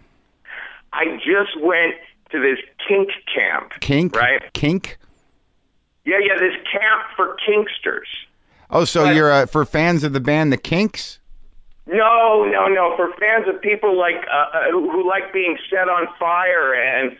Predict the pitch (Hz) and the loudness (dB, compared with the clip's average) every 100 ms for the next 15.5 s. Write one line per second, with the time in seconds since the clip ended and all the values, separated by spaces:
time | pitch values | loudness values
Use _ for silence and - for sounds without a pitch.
0 | - 156 160 170 135 107 117 113 135 131 | -6 -2 0 0 -2 -4 -6 -4 -4 -2
1 | 123 - 151 151 147 131 113 101 98 - | -4 -6 -4 0 0 0 -2 -4 -8 -8
2 | - 101 - - - 123 110 107 104 98 | -4 -4 -2 -8 -4 -2 -2 -2 -2 -2
3 | 87 98 95 - - - 135 160 101 95 | 0 0 -2 -6 -18 -4 0 2 2 2
4 | 123 127 92 107 151 135 151 202 110 80 | 2 2 0 0 0 2 2 2 2 0
5 | 69 - _ _ _ _ _ _ _ _ | -2 -10 _ _ _ _ _ _ _ _
6 | _ 196 240 - 277 226 285 269 240 277 | _ -4 -4 -4 -6 -4 -4 -2 0 2
7 | 269 233 214 208 208 202 202 196 208 220 | 2 -2 -2 -4 -2 -2 -2 0 0 0
8 | 220 - 170 220 269 165 120 90 - 95 | -2 -4 -2 -2 -2 -2 -2 -4 -6 -2
9 | 92 64 - - - _ _ _ _ _ | -2 -2 -8 -16 -20 _ _ _ _ _
10 | - 117 131 117 123 110 107 117 113 113 | -2 2 2 2 0 2 4 4 4 2
11 | 82 117 110 90 92 95 - - - _ | 0 2 4 4 4 2 -2 -16 -20 _
12 | _ _ _ _ _ 139 127 113 117 117 | _ _ _ _ _ 0 2 2 2 2
13 | 127 135 120 104 120 107 101 98 95 101 | 2 0 0 -2 0 2 4 2 2 2
14 | 98 101 104 135 127 113 120 - 104 104 | 4 2 2 0 -2 -4 -2 0 0 2
15 | 107 107 101 101 98 | 2 2 0 0 0